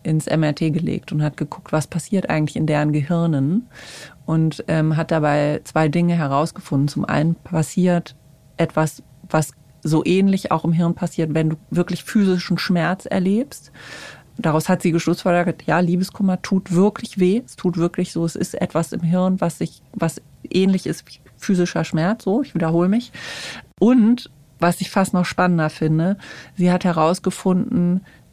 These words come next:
dass Liebeskummer Drogenentzug gleicht. Also auch da wieder, was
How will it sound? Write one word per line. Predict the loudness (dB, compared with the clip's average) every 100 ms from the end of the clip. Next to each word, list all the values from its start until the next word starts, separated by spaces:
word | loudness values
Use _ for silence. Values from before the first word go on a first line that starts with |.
| -8
dass | 0 0 -2 -8 -20 _ 0
Liebeskummer | 2 2 0 -2 0 2 2 2 0 -4 -10 -12
Drogenentzug | 0 4 4 4 2 -2 -2 -4 -4
gleicht. | -4 0 0 0 -4 -12 -4
Also | -2 0 -2
auch | 0 -2
da | 0 2 2
wieder, | 0 0 0 -2 -6 -20 -4
was | -2 -2